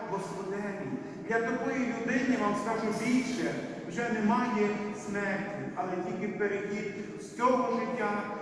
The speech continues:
до вічного. Тому можна сумніватися у своїх силах, бо хтось думає, він може, а я ні. Але ніколи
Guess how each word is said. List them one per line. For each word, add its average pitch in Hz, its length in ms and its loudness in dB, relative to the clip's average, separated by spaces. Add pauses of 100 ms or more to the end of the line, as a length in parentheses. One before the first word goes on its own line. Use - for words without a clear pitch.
(180)
до 175 80 2
вічного. 208 960 -2 (220)
Тому 202 560 2
можна 214 340 4 (260)
сумніватися 208 760 0 (120)
у - 20 -4
своїх 196 360 -6 (140)
силах, 190 320 0 (320)
бо - 60 -2
хтось 240 320 -2
думає, 240 300 2 (160)
він 247 160 4 (120)
може, 269 320 2
а 233 60 2
я 226 380 2
ні. 262 200 4 (420)
Але 180 240 0 (320)
ніколи 233 480 2